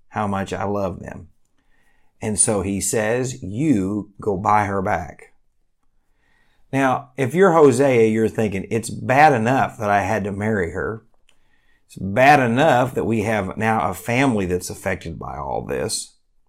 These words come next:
It's bad enough that I would have to go find her and bring her back.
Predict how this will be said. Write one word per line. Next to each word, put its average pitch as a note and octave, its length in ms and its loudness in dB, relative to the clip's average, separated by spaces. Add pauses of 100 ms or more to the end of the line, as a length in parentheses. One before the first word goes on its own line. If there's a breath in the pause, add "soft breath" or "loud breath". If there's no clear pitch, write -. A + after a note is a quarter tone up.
(600)
It's - 260 -4
bad C#3+ 360 6
enough D3+ 340 4
that A#2 120 0
I A2 120 4
would A2 140 2
have G#2+ 240 -2
to G#2+ 80 -2
go F#2+ 160 -2
find A2+ 460 0
her G2 260 0
and F#2 260 -6
bring A2+ 240 -2
her G2 180 -4
back. F#2+ 580 -2